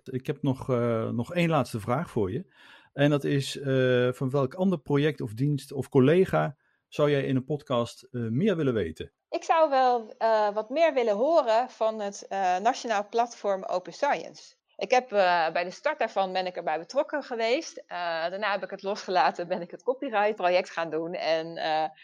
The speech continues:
Speaker 2: natuurlijk lees ik mee en hoor ik af en toe wat. Maar ik zou heel graag willen horen wat zij tot nu toe bereikt hebben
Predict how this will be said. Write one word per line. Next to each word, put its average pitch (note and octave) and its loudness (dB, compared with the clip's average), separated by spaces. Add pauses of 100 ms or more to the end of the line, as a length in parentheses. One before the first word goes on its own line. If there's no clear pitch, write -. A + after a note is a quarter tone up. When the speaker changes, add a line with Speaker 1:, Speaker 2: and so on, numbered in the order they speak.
(200)
Speaker 2:
natuurlijk G3 0
lees G#3 4
ik G3+ -4
mee F#3+ 2
en E3+ 0
hoor A#3 -2
ik - -10
af G#3+ -2
en A3+ -12
toe G3+ -6
wat. G3 -2
Maar F#3 -2
ik G3 -4
zou F#3+ 2
heel C4+ 0
graag G#3+ -4
willen G3+ -2
horen F#3+ 0
wat F3 2
zij F#3 2
tot F#3+ -6
nu F3+ -6
toe D#3+ -6
bereikt D#3 0
hebben D3+ -4